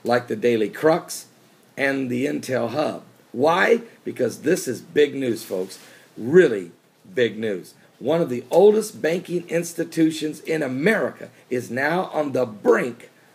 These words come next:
of total insolvency. The only way to, uh, for them to be saved at this point is to take billions of U S dollars and losses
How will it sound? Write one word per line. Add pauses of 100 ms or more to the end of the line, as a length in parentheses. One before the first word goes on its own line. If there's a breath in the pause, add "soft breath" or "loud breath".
(100)
of
total (340 soft breath)
insolvency. (720)
The
only
way (960 soft breath)
to, (160)
uh,
for
them
to
be
saved
at
this
point
is
to
take (240)
billions (420 soft breath)
of
U
S
dollars (440 soft breath)
and
losses